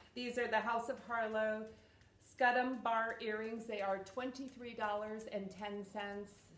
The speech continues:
If I'm not mistaken, it seems like they were, uh, in the sixty dollar price range was their regular price. So these are on clearance right now, and I am definitely keeping the earrings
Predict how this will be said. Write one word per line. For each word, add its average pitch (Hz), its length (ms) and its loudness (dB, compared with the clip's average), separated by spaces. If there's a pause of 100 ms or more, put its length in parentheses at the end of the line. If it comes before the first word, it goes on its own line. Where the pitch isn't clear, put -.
(800)
If 220 120 -10
I'm 233 260 0
not 330 240 -4
mistaken, 240 720 -4
it - 140 -6
seems 330 260 -4
like 370 180 -2
they 269 140 0
were, 214 380 -2 (200)
uh, 185 260 -2
in 208 120 -2
the 185 100 0
sixty 240 480 -8
dollar 185 300 2
price 180 480 -4
range 156 360 -8
was 170 160 -4
their 170 160 -4
regular 160 560 -6 (100)
price. 151 260 -4 (100)
So 175 100 -4 (140)
these 190 320 -6
are 175 300 -2 (360)
on 165 400 0
clearance 294 540 -4
right 247 220 -4
now, 233 380 -6
and 180 180 -6
I 160 60 -8
am 160 200 -8
definitely 208 560 0 (120)
keeping 190 320 -8 (480)
the - 80 -18 (100)
earrings 196 400 -4